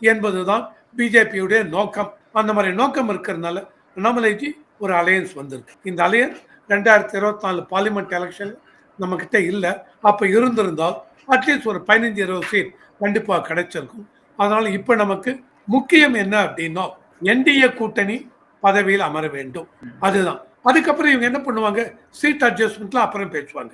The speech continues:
இப்போதைக்கு இவங்களும் பி ஜே பி அவங்களை கூப்பிட்டு ஏ டி எம் கே மிஸ்டர் எடப்பாடி எல்லா விதத்திலையும் உங்களுக்கு எந்த விதத்திலையும் சங்கடத்தை கொடுக்க மாட்டோம்.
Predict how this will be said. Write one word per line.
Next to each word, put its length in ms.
இப்போதைக்கு 520
இவங்களும் 360
பி 120
ஜே 140
பி 140
அவங்களை 260
கூப்பிட்டு 300
ஏ 140
டி 100
எம் 140
கே 160
மிஸ்டர் 240
எடப்பாடி 380
எல்லா 240
விதத்திலையும் 540
உங்களுக்கு 420
எந்த 260
விதத்திலையும் 560
சங்கடத்தை 440
கொடுக்க 320
மாட்டோம். 340